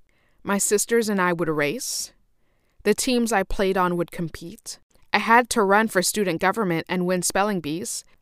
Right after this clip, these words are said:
I even remember us, my sisters, competing on appearance, noting who had longer hair.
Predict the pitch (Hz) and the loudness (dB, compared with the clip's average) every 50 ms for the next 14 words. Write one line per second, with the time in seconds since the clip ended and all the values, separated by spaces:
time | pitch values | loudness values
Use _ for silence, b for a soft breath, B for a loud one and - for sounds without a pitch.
0 | _ _ - 220 226 - 233 262 277 269 277 285 262 233 214 220 220 226 214 202 | _ _ 2 4 4 4 4 2 2 4 4 4 4 4 4 4 4 6 6 4
1 | 180 - 185 185 160 110 - - - - - 170 156 151 - - 180 165 - - | 4 6 4 4 4 2 0 -4 -6 -6 -6 -6 -6 -6 -6 -6 -6 -6 -6 -4
2 | 123 107 147 208 - - b b b b b b b b b - - 254 240 226 | -4 -4 -4 -6 -8 -10 b b b b b b b b b -2 0 2 2 0
3 | - - 294 302 320 320 320 311 311 - - 233 226 220 226 - - - - - | 0 -2 0 0 2 2 2 2 2 4 6 6 6 6 4 2 -2 -6 -8 -6
4 | - - - 302 247 170 139 - - - - - - - _ _ _ - 214 247 | -4 -2 -2 0 0 -2 -2 -6 -8 -8 -8 -8 -8 -12 _ _ _ -2 2 4
5 | 262 277 285 277 262 262 262 - 311 311 311 285 294 302 277 226 233 240 240 233 | 4 4 4 4 2 2 0 2 2 2 2 2 2 2 2 2 2 2 2 2
6 | 233 233 226 214 220 214 214 208 175 151 143 123 - - | 2 0 -2 -2 -4 -4 -4 -4 -2 -2 -2 -4 -6 -8